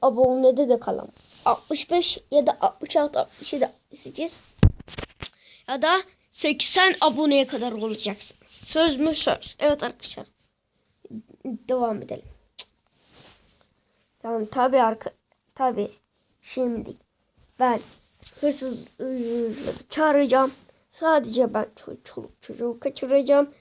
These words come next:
Onlar da hırsızlık yapacaklar. Ya da klonumu çağıracağım.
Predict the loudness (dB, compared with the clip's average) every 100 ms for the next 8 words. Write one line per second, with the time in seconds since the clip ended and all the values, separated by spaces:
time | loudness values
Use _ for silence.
0 | _ _ _ 0 2 2 0 0 0 -2
1 | -8 -10 -8 -10 -12 -14 -16 _ -20 -20
2 | -20 _ _ _ _ _ _ _ _ _
3 | _ _ _ _ _ _ -6 0 2 0
4 | -2 0 2 2 0 0 4 2 0 0
5 | 2 4 0 -4 -8